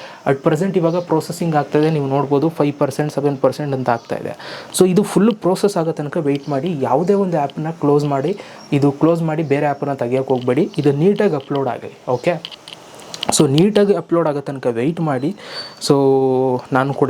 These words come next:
ಇವಾಗ ವೆಯ್ಟ್ ಮಾಡ್ತೀನಿ. ನೋಡಿ, so ಇವಾಗ ಪ್ರೊಸೆಸಿಂಗು ಹಂಡ್ರೆಡ್ ಪರ್ಸೆಂಟ್ ಆಯಿತು, ವಿಡಿಯೋ ಇವಾಗ ಅಪ್ಲೋಡ್ ಆಯಿತು. So ಇಲ್ಲಿ ನಿಮಗೆ ಆ್ಯಡ್ಸ್ ಪೆಂಡಿಂಗ್ ಅಂತ ಬರ್ತಾ ಇದೆ, ಆ ಆ್ಯಡ್ಸ್ ಪೆಂಡಿಂಗು ಕೂಡ ಹೋಗಬೇಕು. ಆ ಆ್ಯಡ್ಸ್ ಪೆಂಡಿಂಗು <clears throat> ಒಂದು ಒಂದ್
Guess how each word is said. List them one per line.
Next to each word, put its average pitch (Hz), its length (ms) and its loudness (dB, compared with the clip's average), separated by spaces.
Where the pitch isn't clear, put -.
ಇವಾಗ 117 180 -4
ವೆಯ್ಟ್ 120 260 -2
ಮಾಡ್ತೀನಿ. - 360 -8
ನೋಡಿ, 113 180 4
so - 140 6
ಇವಾಗ 196 200 4
ಪ್ರೊಸೆಸಿಂಗು 202 560 4
ಹಂಡ್ರೆಡ್ 156 300 0
ಪರ್ಸೆಂಟ್ 160 340 -2
ಆಯಿತು, 151 220 0
ವಿಡಿಯೋ 139 240 2
ಇವಾಗ 131 200 0
ಅಪ್ಲೋಡ್ 120 320 -4
ಆಯಿತು. 110 240 -8
So 180 80 6
ಇಲ್ಲಿ 202 200 4
ನಿಮಗೆ 196 200 2
ಆ್ಯಡ್ಸ್ 196 280 0
ಪೆಂಡಿಂಗ್ 175 360 4
ಅಂತ 170 100 2
ಬರ್ತಾ 135 280 -4
ಇದೆ, 147 120 -2
ಆ 135 40 0
ಆ್ಯಡ್ಸ್ 202 320 -2
ಪೆಂಡಿಂಗು 180 480 -2
ಕೂಡ 160 100 2
ಹೋಗಬೇಕು. 135 460 -2
ಆ 131 40 4
ಆ್ಯಡ್ಸ್ 208 280 0
ಪೆಂಡಿಂಗು 202 380 2
<clears throat> 170 360 0
ಒಂದು 160 200 2
ಒಂದ್ 156 140 0